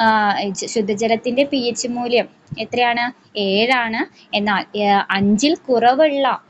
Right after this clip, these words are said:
ആ, പി എച്ച് മൂല്യം ഉള്ള, ആ, വെള്ളത്തെ ആണ് അമ്ലമഴയായിട്ട് കണക്കാക്കുന്നത്.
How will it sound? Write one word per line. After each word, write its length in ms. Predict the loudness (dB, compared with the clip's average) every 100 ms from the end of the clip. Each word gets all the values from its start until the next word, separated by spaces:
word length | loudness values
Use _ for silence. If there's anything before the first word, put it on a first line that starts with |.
| _ _
ആ, 180 | 0 2
പി 160 | 2 0
എച്ച് 320 | 2 2 0
മൂല്യം 400 | 0 2 2 2 -2
ഉള്ള, 320 | 0 2 0 -4 -14 -4
ആ, 260 | 2 4 4 2 -2 -2
വെള്ളത്തെ 600 | 0 0 0 -2 -4 -4 _
ആണ് 560 | -6 -2 0 -2 -2 -4
അമ്ലമഴയായിട്ട് 1080 | 0 0 2 2 2 2 2 0 0 0 0 -2 -20 -6
കണക്കാക്കുന്നത്. 960 | -6 -4 -2 -2 0 -2 0 0 2